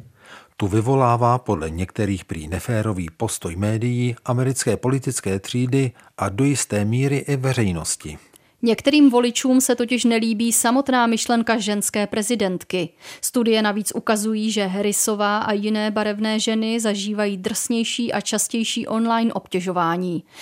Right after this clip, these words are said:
Speaker 2: A současné viceprezidentce se tyto překážky zatím nedaří zdolat, soudí Los Angeles Times.
Speaker 1: Její dva nejdůležitější úkoly navíc byly velice obtížné.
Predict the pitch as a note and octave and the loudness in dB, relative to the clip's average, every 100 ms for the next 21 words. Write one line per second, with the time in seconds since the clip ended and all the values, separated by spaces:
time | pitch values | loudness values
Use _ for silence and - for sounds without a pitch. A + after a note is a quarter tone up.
0 | - - F#3+ A#3 A3+ C#4+ D4+ C4+ G#3+ - | -10 -4 0 0 2 2 4 4 2 0
1 | A#3 A3 G#3+ G#3+ G#3 - - A3+ A#3+ B3+ | 0 0 0 0 0 -4 -2 0 0 0
2 | B3 C4 C4+ A#3+ B3 A#3+ - B3+ A#3 A#3+ | 0 0 0 0 0 0 0 -2 0 0
3 | A3+ A3 A3+ A#3+ A3+ G3+ F#3+ D3+ - - | 0 2 0 0 -2 0 0 0 -4 -20
4 | - - - G#3 F#3 F#3+ G3+ - G#3 G3 | -16 -4 0 0 0 -2 0 -2 -2 -2
5 | F#3+ G3 - F3+ D3+ F#2+ - - - - | 0 -2 0 -2 -2 -4 -4 -4 -6 0
6 | B2 D#3 A#2 F#2+ A2+ D3 C3 C3+ C#3 C3 | 4 4 4 2 2 2 2 4 2 2
7 | C3 - C3 - G2 G#2+ G#2 B2 A#2+ A#2+ | -2 0 -2 -2 -4 -6 -2 2 2 2
8 | B2 A2+ A2 B2 A#2+ A#2+ B2 - - G2+ | 0 -2 0 2 2 2 0 -2 -4 -6
9 | - F#2+ D2+ D#2+ D2 | -4 -4 -4 -8 -10